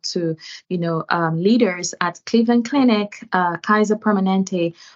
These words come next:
on the issue of shared medical appointments. Apparently, Cleveland Clinic has been doing this for so many years, I think over ten years now.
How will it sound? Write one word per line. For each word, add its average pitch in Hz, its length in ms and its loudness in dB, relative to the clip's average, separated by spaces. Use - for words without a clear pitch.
on 180 160 2
the 185 220 0
issue 190 300 0
of 185 80 -2
shared 180 300 -2
medical 170 300 -6
appointments. 170 600 -6
Apparently, 233 840 2
Cleveland 370 320 2
Clinic 302 280 -2
has 220 180 2
been 220 140 6
doing 208 320 2
this 185 340 0
for 180 160 -2
so 202 220 0
many 185 260 0
years, 170 220 -2
I 175 80 -6
think 208 260 0
over 202 200 2
ten 202 500 0
years 165 300 -4
now. 208 300 4